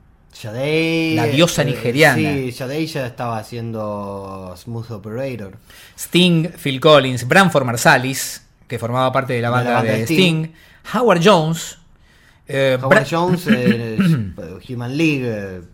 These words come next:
Speaker 1: post Human League ya, ¿no?
Speaker 2: S-, eh, y ahí estoy dudando. Brian Ferry.
Speaker 1: Sí.
Speaker 2: David Gilmour.
Speaker 1: Sí.
Speaker 2: Paul Young.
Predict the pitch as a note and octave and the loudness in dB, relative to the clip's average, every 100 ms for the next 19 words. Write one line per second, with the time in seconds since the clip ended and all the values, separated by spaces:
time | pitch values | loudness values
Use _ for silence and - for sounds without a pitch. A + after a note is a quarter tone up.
0 | - B2 G2 F#2 C3 B2 A#2+ D3 A#2+ F#2 | -8 -6 -6 -8 -10 -8 -6 -4 -6 -8
1 | G#2 F2 A#2+ F#3 F#3+ - _ - - - | -14 -12 -6 -6 -8 -16 _ -14 -10 -10
2 | - - B2 A#2 A2+ A2 A2 G#2+ G#2 G#2 | -10 -8 -6 -4 -4 -4 -4 -6 -6 -8
3 | G#2 F2 - - - - - - - - | -8 -12 -16 -18 -20 -20 -20 -20 -20 -20
4 | - - A2 G2+ F#2 D#2+ G#2 A2+ A#2+ A#2+ | -20 -20 -16 -14 -14 -16 -12 -10 -8 -8
5 | G#2 F2 D#2+ E2 - _ _ _ - C3 | -8 -10 -14 -18 -20 _ _ _ -4 0
6 | A#3 F3 F#3+ F3 C#3 D3+ - _ - D3+ | 2 4 6 6 4 -4 -8 _ -4 -2
7 | C#3 E3+ F3+ B2+ B3 G#3+ D#3+ G#3+ D3 C#3 | 0 -2 -8 2 2 2 0 0 0 0
8 | E3 F3+ _ _ _ _ - C3 C3 F3+ | -2 -4 _ _ _ _ -6 -4 -4 -4
9 | F#3+ - A3 E3+ D3+ C#3+ | 0 2 4 4 2 0